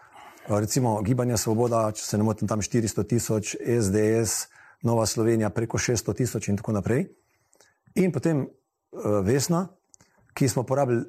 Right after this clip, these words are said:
petinpetdeset tisoč lastnih sredstev, ki smo jih preko članstva dobili, a, je to potem povsem drug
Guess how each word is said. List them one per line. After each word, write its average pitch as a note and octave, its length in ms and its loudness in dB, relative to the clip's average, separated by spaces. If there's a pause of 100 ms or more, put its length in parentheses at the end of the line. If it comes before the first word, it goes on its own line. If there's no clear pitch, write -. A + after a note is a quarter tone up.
(260)
petinpetdeset C3 640 0
tisoč C#3 300 -2
lastnih C#3 500 0
sredstev, A#2 400 -2
ki - 100 -2
smo A2+ 180 -2
jih G#2 160 -2 (540)
preko - 240 -2 (180)
članstva C#3+ 460 0
dobili, A#2 340 2 (800)
a, A2 260 2
je A2+ 120 2
to E3 140 0
potem F3+ 400 0 (300)
povsem F3+ 600 2
drug C#3 380 2